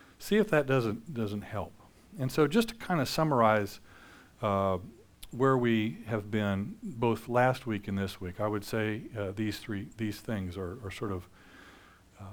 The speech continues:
summarize what James is trying to say in these first eighteen verses. First of all, that God does permit trials to develop s-, a level of stamina in his people, right? And we can, we have to look no farther than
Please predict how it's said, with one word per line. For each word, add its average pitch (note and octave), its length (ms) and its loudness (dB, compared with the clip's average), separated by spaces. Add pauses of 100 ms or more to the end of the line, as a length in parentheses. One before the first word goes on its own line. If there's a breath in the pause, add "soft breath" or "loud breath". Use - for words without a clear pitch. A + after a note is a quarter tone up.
(100)
summarize G2+ 720 4
what A#2 140 -2
James A2+ 340 2
is G2 120 -6
trying G#2+ 260 -2
to F#2+ 60 -4
say G#2 300 -2
in F#2+ 120 -2
these F#2 160 -6
first G2 340 -6
eighteen G2+ 380 -8
verses. F#2+ 540 -10 (280 loud breath)
First E3 360 4
of C3 100 2
all, A#2+ 380 8 (440)
that A#2 220 -6
God C3+ 340 6
does E3+ 240 6
permit B2+ 480 0
trials G#2 840 2 (880 soft breath)
to B2+ 120 -2
develop B2 460 4
s-, - 160 -12
a C#3 220 -8
level B2 420 4
of A2 80 -2
stamina B2+ 640 -2
in G2 80 -2
his G2+ 140 -6
people, A#2 400 -10 (800)
right? A2 280 -6
And A#2 140 -2
we A#2+ 60 0
can, C#3+ 240 -2
we C3+ 140 0
have C#3 160 4
to C3+ 80 2
look C3+ 220 2
no B2 160 0
farther A#2+ 440 4
than G2+ 260 -2